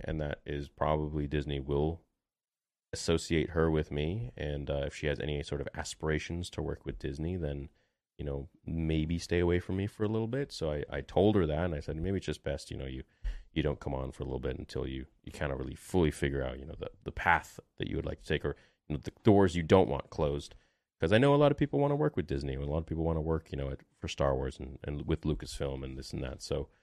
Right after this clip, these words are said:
that's one thing you guys gotta keep in mind. A lot of people always want to work with me when it comes to this kind of stuff, but you gotta realize, like, if you do that,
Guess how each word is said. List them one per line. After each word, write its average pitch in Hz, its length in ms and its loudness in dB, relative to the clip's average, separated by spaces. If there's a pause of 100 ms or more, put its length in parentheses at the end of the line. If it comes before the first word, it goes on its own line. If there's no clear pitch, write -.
(440)
that's 123 140 6
one 143 120 8
thing 139 120 4
you 123 100 6
guys 113 140 8
gotta 104 140 6
keep - 160 -4
in 92 80 2
mind. 85 260 4
A 71 60 0
lot 85 160 6
of 85 40 -2
people 90 200 2
always 80 360 4
want 76 220 2
to 78 100 -6
work 76 320 0
with 90 200 0
me 98 220 4
when 92 120 4
it - 80 -2
comes 82 220 -2
to 82 60 -4
this 85 160 -2
kind 95 140 0
of 90 60 0
stuff, 95 260 2
but 80 120 -2
you 78 40 0
gotta 80 200 2
realize, 76 500 0
like, 67 220 -4
if - 180 -8
you 85 80 -2
do 76 280 -4
that, 101 260 2